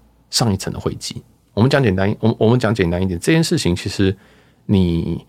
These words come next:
你必须你是要去年，假如说你今天，去年是这个行政白金，但是你今年只有金卡的话，哦，那他可能会 offer 你说，哦，那我们，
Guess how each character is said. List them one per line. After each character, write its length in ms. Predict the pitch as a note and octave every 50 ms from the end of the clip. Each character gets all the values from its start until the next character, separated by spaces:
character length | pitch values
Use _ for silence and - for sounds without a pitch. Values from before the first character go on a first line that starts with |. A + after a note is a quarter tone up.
| _ _ _ _ _ _ _ _ _ _ _ _ _ _ -
你 220 | - G2 G2 - - _
必 100 | - F3
须 180 | D3 - E3 D3+
你 140 | D3 - F#2
是 80 | -
要 80 | A#2+ A#2+
去 300 | A#2+ - - - F3 A2+
年， 200 | E2+ - - - A#2+
假 100 | - G#2+
如 60 | C3+
说 80 | F3 E3+
你 80 | A2+
今 140 | F#2+ - A#2
天， 240 | A#2+ C3 C3 C#3 - _ -
去 180 | - - D#3
年 200 | B2+ F#2+ F2 F2
是 160 | F#2+ - A#2 F#2+
这 120 | - G#2
个 80 | G2 F#2
行 220 | - - E2+ E2+
政 300 | F2+ A2 G2+ F2 D#2+ D#2+
白 180 | - - D#2 E2
金， 280 | E2 - F2+ F2 E2+ F#2 - _ _ -
但 120 | G#2+ G2+
是 80 | G#2 F#2
你 100 | F2 E2+
今 160 | - A2 G2+
年 120 | F#2+ F2
只 140 | F2+ - F2
有 100 | D#2+ D#2
金 220 | D#2 - F#2+ F#2
卡 160 | F#2+ F2+ - -
的 100 | - -
话， 220 | - - - - _ _ _ _ _ _ _ _ _ _ _ _ _ _ _ _ _ _
哦， 120 | - - -
那 120 | G2 G#2 G2
他 120 | G#2+ A2
可 120 | - F#2+
能 100 | D#2+ D2+
会 140 | F2 G#2 G2+ -
offer 300 | - A2 A2 A#2 A2 F#2
你 120 | D#2+ D#2+
说， 160 | - - -
哦， 220 | - - F3+ F#3 F3+
那 280 | F3 E3 D3+ D3 C3+ C3
我 120 | - G2+
们， 560 | F#2 F#2+ F#2 F2+ F#2 F#2 F#2 F#2 F#2+ G#2 A#2+